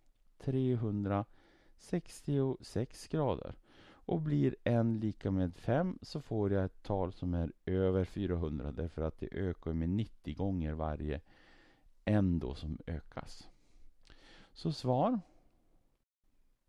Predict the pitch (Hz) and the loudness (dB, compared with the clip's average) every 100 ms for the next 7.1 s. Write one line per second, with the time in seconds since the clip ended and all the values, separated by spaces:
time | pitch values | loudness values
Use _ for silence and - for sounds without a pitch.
0 | _ _ _ _ _ _ - _ - - | _ _ _ _ _ _ -20 _ -20 -20
1 | _ _ _ 104 95 90 87 - 104 147 | _ _ _ -8 -4 -4 -6 -4 0 0
2 | - - - - - - - - - - | -2 -12 -20 -20 -20 -20 -20 -20 -10 -4
3 | 110 107 98 95 92 95 98 90 - 85 | -2 0 0 2 0 0 -2 -4 -2 0
4 | 82 80 76 - - - 101 95 87 85 | 2 0 -2 -10 -20 -10 -4 -4 -2 -2
5 | 82 82 80 78 - - - 76 - - | -2 -2 0 0 -2 -8 -8 -8 -8 -8
6 | 82 87 92 113 147 - - 180 170 151 | -4 -4 -4 -4 -4 -8 -6 0 2 2
7 | 208 | 2